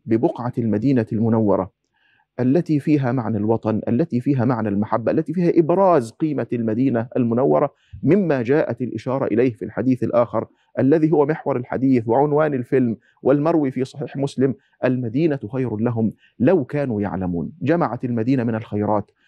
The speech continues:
وشهدت نزول الوحي، وشهدت المشاهد النبوية، وشهدت الوفود، وشهدت ال-، الس-، السابقة العظمى للصحابة الكرام في بذلهم وجودهم وعطائهم، وال-، ال-، ال-، "والذين تبوأوا الدار والإيمان من قبلهم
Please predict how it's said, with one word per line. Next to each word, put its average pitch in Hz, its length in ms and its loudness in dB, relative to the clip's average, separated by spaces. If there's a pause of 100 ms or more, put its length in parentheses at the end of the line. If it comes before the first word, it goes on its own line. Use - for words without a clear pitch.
(180)
وشهدت 123 540 0
نزول 110 280 -2
الوحي، 101 480 -2 (300)
وشهدت 135 520 2
المشاهد 117 540 0
النبوية، 101 640 0 (320)
وشهدت 135 520 2
الوفود، 101 640 -2 (320)
وشهدت 135 600 2
ال-، 113 260 0
الس-، 113 420 -2
السابقة 139 880 0
العظمى 120 560 0
للصحابة 131 520 -2
الكرام 117 480 0 (320)
في 151 200 2
بذلهم 123 540 0
وجودهم 127 580 2
وعطائهم، 120 640 0
وال-، 113 180 -2
ال-، 120 260 2
ال-، 123 160 0
"والذين 127 420 2
تبوأوا 127 400 0
الدار 135 360 4
والإيمان 135 720 0
من 127 120 -4
قبلهم 117 500 -2